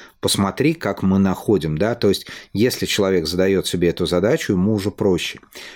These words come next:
И второй момент, мы же можем планировать не из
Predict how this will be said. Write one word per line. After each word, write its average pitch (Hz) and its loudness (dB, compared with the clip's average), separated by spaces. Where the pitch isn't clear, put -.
И 101 0
второй 156 0
момент, 147 2
мы 98 2
же 117 2
можем 113 0
планировать 113 2
не 107 2
из 101 0